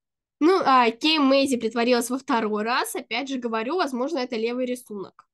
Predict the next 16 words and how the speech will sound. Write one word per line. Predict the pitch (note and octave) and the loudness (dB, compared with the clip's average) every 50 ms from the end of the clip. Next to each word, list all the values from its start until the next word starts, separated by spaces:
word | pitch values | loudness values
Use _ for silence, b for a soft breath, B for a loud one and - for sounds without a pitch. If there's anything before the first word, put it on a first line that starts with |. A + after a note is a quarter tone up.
| _ _ _ _ _ _ _ _ | _ _ _ _ _ _ _ _
Это | - G#3+ A3+ A3+ | -10 -8 -8 -8
подстава, | A#3+ C#4+ C4+ - - - A3 G#3+ G3+ F#3+ | -8 -8 -8 -8 -4 -2 -2 -2 -2 -2
возможно. | F#3+ G3 G#3 G#3 G3+ F#3+ G3 G#3 G3+ G3 A#3+ - B B B B B B B B | -4 -6 -6 -6 -6 -6 -6 -8 -10 -14 -16 -18 B B B B B B B B
А, | - A3+ A#3 A#3 A#3 A#3+ | 0 2 2 4 4 4
бабушкой, | D#4+ F4 E4+ E4 F4+ F4 - - F4+ F4+ F#4 F#4+ - | 4 4 4 4 2 0 -2 0 0 0 0 0 0
молодой | - B3+ A#3+ B3 B3 B3 A3+ G#3 | 0 2 4 4 4 4 2 2
леди | G#3+ A3 G#3+ A#3+ C#4+ D4 F#4+ F#4 F#4+ G#4 A4 - _ _ _ _ | 2 2 2 0 0 0 0 0 0 -2 -4 -6 _ _ _ _
или | - A3 A#3 C4+ D#4+ F4 F4+ F4+ F4 - F#4 | -10 -8 -4 -2 -2 -2 -2 -2 -4 -6 -10
дедушкой? | B3+ A#3+ C#4 D#4+ D4 - - - - - E3+ - - _ b b b b b | -10 -8 -8 -8 -8 -8 -12 -14 -14 -12 -12 -14 -14 _ b b b b b
Ну, | B3+ B3 | -6 -2
то | B3 | -2
есть, | A#3+ A#3+ - | -2 -2 -2
ну, | A3+ A3 | -6 -6
как | A3 G#3+ F#3+ G#3+ A#3+ | -6 -6 -8 -10 -12
бы, | - - - - _ _ _ _ _ _ _ - | -16 -18 -18 -20 _ _ _ _ _ _ _ -14
давайте. | B3 A#3+ D4 E4 D4 B3+ C4+ D#4+ - - D#4 A#3 B3 | -10 -6 -4 -4 -4 -4 -4 -6 -6 -6 -8 -8 -10